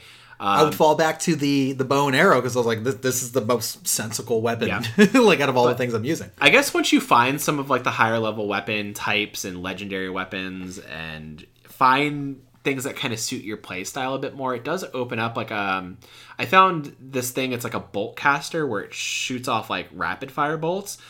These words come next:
Speaker 1: Hmm.
Speaker 2: does crazy damage, right? Um, and I think the coils were a thing in the first game where you could attach, like, certain stats and things to your weapons where it's like, "Oh, I can do, like,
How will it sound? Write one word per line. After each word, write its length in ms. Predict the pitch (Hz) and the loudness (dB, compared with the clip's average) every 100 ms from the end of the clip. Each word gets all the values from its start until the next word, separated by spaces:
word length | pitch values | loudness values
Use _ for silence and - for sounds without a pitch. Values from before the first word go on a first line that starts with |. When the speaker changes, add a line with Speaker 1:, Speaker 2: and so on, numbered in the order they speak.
| - | -12
Speaker 1:
Hmm. 200 | 135 127 | -8 -2
Speaker 2:
does 220 | 127 117 | 0 0
crazy 840 | 113 110 - - 233 190 135 113 95 | -2 -6 -8 0 2 4 4 2 -2
damage, 560 | 87 80 65 50 - 101 | -4 -10 -14 -18 -12 -6
right? 360 | 95 95 98 - - - - | -4 -4 -6 -14 -20 -12 -2
Um, 480 | 107 104 101 101 - | 0 0 -2 -6 -6
and 140 | 139 | 0
I 60 | 160 | 0
think 360 | 160 185 180 - _ _ - | 2 -2 -2 -14 _ _ -4
the 120 | 147 | -2
coils 360 | 160 240 277 220 | 4 6 6 6
were 120 | 175 | 4
a 40 | 139 | 4
thing 160 | 139 | 2
in 60 | 120 | 0
the 80 | 101 | -2
first 320 | 101 98 - | -2 -2 -2
game 180 | 101 92 | -4 -4
where 120 | 95 | -6
you 60 | |
could 120 | 95 101 | -4 -6
attach, 320 | - 95 - | -2 -4 -4
like, 140 | 92 | -8
certain 320 | - - 92 - | -8 -10 -12 -12
stats 600 | - - 92 90 - - 139 | -10 -4 -2 -4 -6 -12 -12
and 120 | 120 | -8
things 220 | 127 123 | -8 -8
to 60 | 135 | -6
your 100 | 120 | -2
weapons 340 | 113 127 113 | -2 -4 -6
where 120 | 95 | -8
it's 100 | 90 | -8
like, 160 | 92 - | -10 -2
"Oh, 200 | 175 147 | 2 4
I 80 | 117 | 2
can 160 | 120 | -2
do, 160 | 113 120 | -2 0
like, 260 | 117 104 | 0 -2